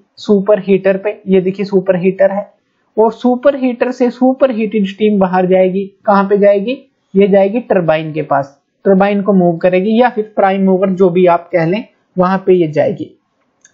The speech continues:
यहाँ पे एक लगा होता है नॉन रिटर्न वाल्व। अब देखिए नॉन रिटर्न वाल्व का फंक्शन क्या है। नॉन रिटर्न वाल्व का मतलब है जैसे कि नाम दिया गया है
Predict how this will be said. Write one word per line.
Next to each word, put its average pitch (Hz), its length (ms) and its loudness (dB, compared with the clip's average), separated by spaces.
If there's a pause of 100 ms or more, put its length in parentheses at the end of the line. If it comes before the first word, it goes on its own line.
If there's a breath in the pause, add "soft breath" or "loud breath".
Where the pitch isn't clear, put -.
(440 loud breath)
यहाँ 226 360 2
पे 302 120 2
एक 294 120 -2
लगा 262 260 2
होता 247 280 2
है 240 160 -2
नॉन 226 440 2
रिटर्न 190 540 2
वाल्व। 131 300 -2 (140)
अब 196 160 -2
देखिए 240 280 -2
नॉन 233 200 2
रिटर्न 226 300 0
वाल्व 202 220 0
का 233 120 -4
फंक्शन 165 400 -10
क्या 143 160 -6
है। 139 180 -8
नॉन 226 180 2
रिटर्न 240 260 -2
वाल्व 226 220 2
का 226 120 -6
मतलब 214 360 -2
है 202 140 2
जैसे 202 220 -2
कि 208 80 -2
नाम 202 260 0
दिया 196 180 2
गया 185 180 2
है 220 160 -4